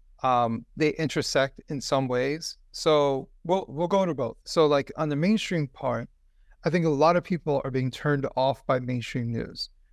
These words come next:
Um, I think they're being turned off by, uh, how corporate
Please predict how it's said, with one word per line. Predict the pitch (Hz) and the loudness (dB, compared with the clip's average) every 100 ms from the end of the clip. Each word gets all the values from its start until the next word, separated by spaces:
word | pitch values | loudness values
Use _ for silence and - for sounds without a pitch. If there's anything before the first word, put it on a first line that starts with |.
| - - - | -20 -14 -4
Um, | 123 120 - | 0 0 -2
I | 147 | -6
think | - 165 151 | -2 0 0
they're | 156 | 0
being | 143 147 | 0 0
turned | - - 151 147 - | -2 -2 0 0 0
off | 131 127 - - | 0 0 -2 0
by, | 127 123 120 120 120 - _ _ - - - | 2 4 2 -2 -8 -14 _ _ -20 -12 -2
uh, | 127 127 123 - _ _ - _ - _ - _ - | 2 4 2 -4 _ _ -20 _ -20 _ -20 _ -10
how | - 147 | 0 0
corporate | - 156 151 175 180 | 2 2 2 2 -2